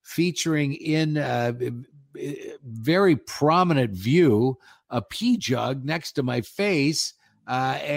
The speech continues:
and that was when I was in the hospital at one time. And I was thinking, what a great word. And wouldn't that be an awesome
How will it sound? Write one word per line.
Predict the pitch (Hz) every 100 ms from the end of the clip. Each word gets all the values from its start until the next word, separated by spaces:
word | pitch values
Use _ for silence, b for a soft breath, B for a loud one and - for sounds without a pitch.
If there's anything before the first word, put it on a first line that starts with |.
| 147
and | 151 147 131
that | 160 185 180
was | 160 -
when | 151 151
I | 151
was | 143 131
in |
the | 131
hospital | 123 185 196 147 117
at | 110
one | 113 107
time. | 113 113 151 143 b b -
And | 139
I | 151
was | 139
thinking, | - 156 139 123 - _ _
what | 147 202 320
a | 339
great | 127 113 135 165 175 -
word. | 113 113 117 107 95 98 117 135 131 _ _ _ _
And | - 135 135
wouldn't | 165 196
that | 208 156
be | 139 147
an | 120 -
awesome | - 135 143 - 151 143 139